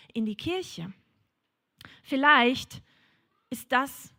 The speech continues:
aber ein Hinweis darauf und bedeutet, dass diese Person nicht leidenschaftlich Jesus nachfolgt. Und ich sage jetzt etwas, das ist nicht immer wahr, aber es ist sehr, sehr häufig wahr. Wenn du einer Person begegnest und du unterhältst dich mit dieser Person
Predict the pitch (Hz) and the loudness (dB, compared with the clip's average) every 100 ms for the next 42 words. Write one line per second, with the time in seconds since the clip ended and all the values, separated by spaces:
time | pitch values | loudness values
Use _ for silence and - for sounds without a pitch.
0 | _ _ _ 233 220 226 240 269 330 208 | _ _ _ -2 0 2 0 -2 -4 -8
1 | 208 214 196 170 196 196 - - 214 196 | -8 -10 -8 -8 -10 -12 -18 -14 -12 -6
2 | 226 254 254 185 202 - 247 294 233 208 | -4 -4 -8 -12 -12 -10 -12 -12 -12 -12
3 | 202 208 208 - 226 233 208 - 190 208 | -8 -8 -10 -10 -6 -6 -6 -10 -8 -6
4 | 302 220 202 - 175 185 196 233 285 202 | -6 -8 -10 -10 -12 -12 -6 -6 -4 -10
5 | - 160 165 - - - _ _ _ _ | -10 -10 -10 -12 -16 -18 _ _ _ _
6 | _ _ - - - - - - - 262 | _ _ -20 -20 -20 -20 -20 -10 -2 0
7 | 262 294 339 339 330 - - 294 277 214 | 4 6 6 4 -2 -4 -4 -4 -8 -10
8 | - 302 - - 277 311 320 330 440 - | -8 -8 -8 -2 2 4 4 2 0 -8
9 | _ _ _ _ _ _ - 214 220 240 | _ _ _ _ _ _ -10 -4 -4 -6
10 | - 254 269 269 233 226 226 214 170 175 | -4 -2 0 -2 -4 -4 -6 -10 -8 -8
11 | 214 262 277 294 294 254 226 294 330 285 | -8 -8 -6 -8 -8 -10 -8 -10 -10 -8
12 | 233 214 190 190 - 226 240 247 240 262 | -6 -6 -8 -12 -12 -10 -10 -10 -8 -6
13 | 285 - 269 - 226 220 214 214 - 208 | -6 -10 -16 -10 -10 -8 -10 -10 -10 -10
14 | 190 165 185 | -10 -10 -14